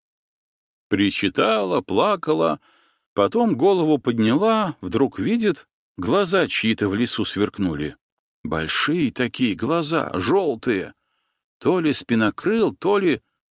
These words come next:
куда хуже — волчатник от стаи отбившийся. Тут уж реветь некогда,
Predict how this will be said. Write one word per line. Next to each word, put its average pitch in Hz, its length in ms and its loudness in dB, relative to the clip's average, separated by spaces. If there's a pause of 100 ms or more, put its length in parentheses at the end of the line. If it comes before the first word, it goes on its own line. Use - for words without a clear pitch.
(120)
куда 147 340 -2
хуже — 156 560 -2 (380)
волчатник 151 1200 0
от 151 180 -2
стаи 139 400 0
отбившийся. 131 800 -4 (1080)
Тут 190 420 0
уж 180 280 0
реветь 139 600 2
некогда, 131 880 0